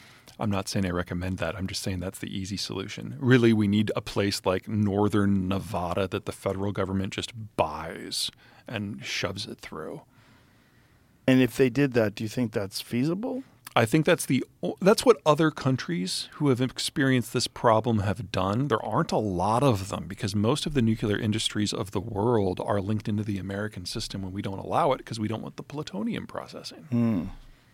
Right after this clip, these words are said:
Speaker 2: So that's not really right.
Speaker 1: That would be the, the best approach if you want nuclear power to be a meaningful part of our future.
Speaker 2: But it would take a radical restructuring of
Speaker 1: Right.
Speaker 2: law.
Speaker 1: And it would probably take Congress literally ramming it through the courts.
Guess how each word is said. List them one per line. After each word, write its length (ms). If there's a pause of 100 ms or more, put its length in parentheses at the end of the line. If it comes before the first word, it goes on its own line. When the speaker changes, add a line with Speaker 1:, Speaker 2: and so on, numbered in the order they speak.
(1120)
Speaker 2:
So 200
that's 260
not 280
really 400 (440)
right. 300 (320)
Speaker 1:
That 140
would 120
be 120
the, 160
the 160
best 400
approach 460
if 100
you 80
want 260
nuclear 320
power 280
to 80
be 160
a 160
meaningful 500
part 220
of 80
our 100
future. 400
Speaker 2:
But 140
it 20
would 160
take 140
a 60
radical 440
restructuring 640
of 120
Speaker 1:
Right. 220
Speaker 2:
law. 200
Speaker 1:
And 120
it 40
would 160
probably 280
take 200
Congress 580
literally 580
ramming 560
it 140
through 320
the 80
courts. 640